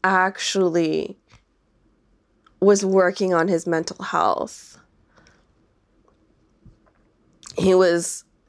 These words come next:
making so many improvements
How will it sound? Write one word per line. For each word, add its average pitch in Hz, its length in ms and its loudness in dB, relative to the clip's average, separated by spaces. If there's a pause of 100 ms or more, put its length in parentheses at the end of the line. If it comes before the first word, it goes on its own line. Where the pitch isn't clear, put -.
(240)
making 202 440 4
so 185 920 2 (380)
many 175 500 2 (120)
improvements 180 1160 -2